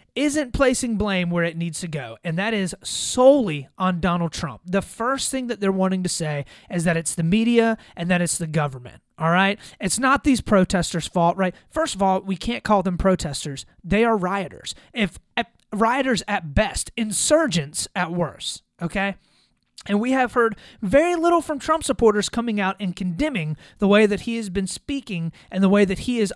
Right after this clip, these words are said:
honestly been inciting and promoting a lot of what happened yesterday. So Trump and his team over the past month or so have worked very, very hard to sow discord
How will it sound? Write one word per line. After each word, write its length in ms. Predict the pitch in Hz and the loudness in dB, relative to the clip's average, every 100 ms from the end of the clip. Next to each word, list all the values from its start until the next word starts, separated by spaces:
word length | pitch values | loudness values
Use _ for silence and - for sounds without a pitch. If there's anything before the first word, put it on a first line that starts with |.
| - | -6
honestly 400 | 285 320 - 208 | -4 -2 -2 -4
been 180 | 185 180 | -4 -4
inciting 720 | 175 - - 202 220 214 202 | -8 -6 -4 -4 -2 -6 -8
and 160 | 180 | -6
promoting 640 | - 180 180 240 226 156 156 - | -4 -4 2 4 4 2 -8 -10
a 120 | - 185 | -4 0
lot 240 | 185 190 | 2 2
of 100 | 156 | 0
what 160 | 165 - | -4 -4
happened 380 | 160 143 143 | -8 -8 -8
yesterday. 480 | 156 220 - - - - | -4 -2 -4 -10 -20 -16
So 300 | - 247 220 - - - | -2 2 2 -2 -18 -14
Trump 320 | - 311 330 - | -2 0 0 0
and 100 | 254 | 0
his 280 | 233 233 - | 0 -2 -4
team 460 | 226 175 139 151 _ _ _ _ _ - | -2 -2 -4 -6 _ _ _ _ _ -2
over 220 | 185 185 | 2 2
the 80 | 170 | 2
past 340 | - 226 233 226 | 0 -2 -4 -4
month 260 | 190 160 | -6 -6
or 60 | 147 | -8
so 320 | - 139 117 _ - - - | -10 -12 -18 _ -20 -20 -6
have 220 | 214 208 | 0 2
worked 220 | 208 202 - | 4 2 0
very, 680 | 160 156 233 269 294 294 - - | -2 6 6 6 0 -2 -6 -8
very 520 | 175 165 202 202 202 | -4 2 2 4 2
hard 500 | - - 135 98 - - - - | -2 -6 -8 -10 -18 -20 -20 -10
to 160 | 208 | -6
sow 380 | - - 240 285 | -2 4 6 6
discord 600 | 220 190 - 190 185 | 4 -2 -2 -6 -6